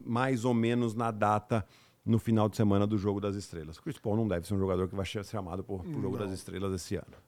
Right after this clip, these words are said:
Speaker 2: Certamente não. E é curioso de ver, Gui, é, eu tava estudando pro jogo de hoje,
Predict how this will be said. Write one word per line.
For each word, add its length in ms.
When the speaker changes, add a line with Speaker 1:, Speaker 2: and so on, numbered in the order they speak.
Speaker 2:
Certamente 640
não. 240
E 180
é 80
curioso 480
de 100
ver, 260
Gui, 380
é, 480
eu 100
tava 340
estudando 440
pro 120
jogo 240
de 120
hoje, 340